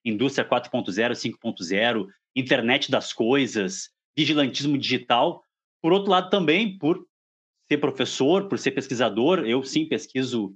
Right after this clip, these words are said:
há, há algum tempo, né, desde dois mil e três, a Guerra da Argélia, a Revolução Argelina e a obra do Fanon, mas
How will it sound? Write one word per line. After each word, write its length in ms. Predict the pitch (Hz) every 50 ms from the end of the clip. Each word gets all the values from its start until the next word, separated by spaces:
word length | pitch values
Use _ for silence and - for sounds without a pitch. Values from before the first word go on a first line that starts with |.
| _ _ _ _
há, 100 | - 110
há 420 | 101 98 95 95 95 98 98 95 92 92
algum 340 | 90 98 98 92 107 107 98
tempo, 340 | - 107 110 135 139 143 117
né, 100 | 107 104
desde 220 | 98 110 113 110
dois 160 | 113 123 113 101
mil 140 | 113 117
e 60 | 107 -
três, 400 | - 113 117 127 131 - - - _ _ _ _ _ -
a 340 | 110 104 104 98 98 98 95
Guerra 240 | 92 98 123 113 117
da 120 | 107 110
Argélia, 340 | 107 - - 127 123 135 139
a 40 | 120
Revolução 280 | 113 113 107 - 123
Argelina 540 | 117 110 - 117 107 107 120 143 147 143 120
e 80 | 110 107
a 60 | 107
obra 240 | 104 110 113 113 117
do 80 | 107 98
Fanon, 380 | - - 113 110 117 143 165 160 - _ _ -
mas 340 | - 143 165 175 - -